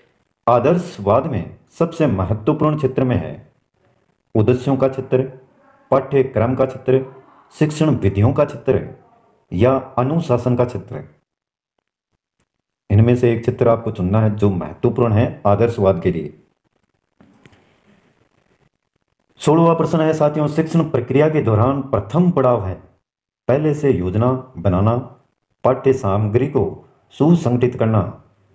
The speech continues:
बालकों के background को जानना या उपरोक्त में से कोई नहीं। सत्रहवाँ प्रश्न है,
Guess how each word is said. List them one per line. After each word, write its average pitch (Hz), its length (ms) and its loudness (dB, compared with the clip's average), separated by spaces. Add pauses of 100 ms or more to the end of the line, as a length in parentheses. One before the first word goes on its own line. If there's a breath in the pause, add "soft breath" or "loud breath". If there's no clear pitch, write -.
बालकों 113 380 0
के 127 120 0
background 113 600 0
को 113 100 -4
जानना 92 360 -2 (500)
या 117 260 2
उपरोक्त 110 480 -4
में 113 160 0
से 117 200 2 (480)
कोई 143 180 2
नहीं। 90 240 -4 (2750 soft breath)
सत्रहवाँ 160 460 0
प्रश्न 147 300 -4
है, 147 260 0